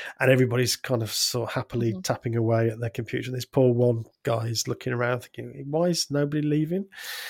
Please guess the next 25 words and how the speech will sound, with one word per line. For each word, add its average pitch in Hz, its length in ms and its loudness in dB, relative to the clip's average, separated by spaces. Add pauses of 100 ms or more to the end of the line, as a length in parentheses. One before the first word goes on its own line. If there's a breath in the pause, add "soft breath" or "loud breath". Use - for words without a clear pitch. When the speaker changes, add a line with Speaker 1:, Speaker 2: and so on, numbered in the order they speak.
(300 loud breath)
Speaker 2:
This - 160 0
is 123 160 6
Speaker 1:
Um, 127 80 6
Speaker 2:
like - 300 -2
Derren 175 260 -2
Brown 190 400 2
when 175 100 -8
he 180 100 0
Speaker 1:
<laughs> - 180 -14
Speaker 2:
selects 190 480 4
people 185 240 2 (100)
Speaker 1:
yes. - 100 -6
Speaker 2:
for - 140 -8
his 165 200 0
stuff, - 360 4
Speaker 1:
Yeah. 147 60 -4
Speaker 2:
isn't 170 200 0
it? 156 120 -2
He, 170 80 -6 (120)
Speaker 1:
Mm. 127 100 0
Speaker 2:
he's 185 340 0
looking 202 320 0
for - 140 -12
people 170 420 -6
that - 160 -4